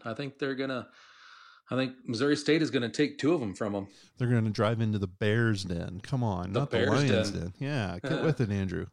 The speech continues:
Speaker 2: They're not the Missouri State Lions.
Speaker 1: What was
Speaker 2: Oh.
Speaker 1: it you called 'em? What was it you called 'em at the beginning of the season?
Speaker 2: I called them the Tigers, I think.
Speaker 1: <laughs>
Speaker 2: Yeah.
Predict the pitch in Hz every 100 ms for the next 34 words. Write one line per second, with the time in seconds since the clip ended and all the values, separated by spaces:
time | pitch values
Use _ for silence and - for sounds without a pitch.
0 | _ 131 147 120 107 98 98 - 98 92
1 | 98 90 107 151 - - _ - - -
2 | - - - - - _ _ - - 120
3 | 127 - 156 160 156 151 165 - 135 185
4 | 170 190 185 190 190 165 156 165 180 180
5 | 170 196 185 202 123 - 143 120 95 -
6 | - 107 107 90 69 - 92 101 - -
7 | - - - 175 - - 190 - 175 -
8 | 165 143 131 107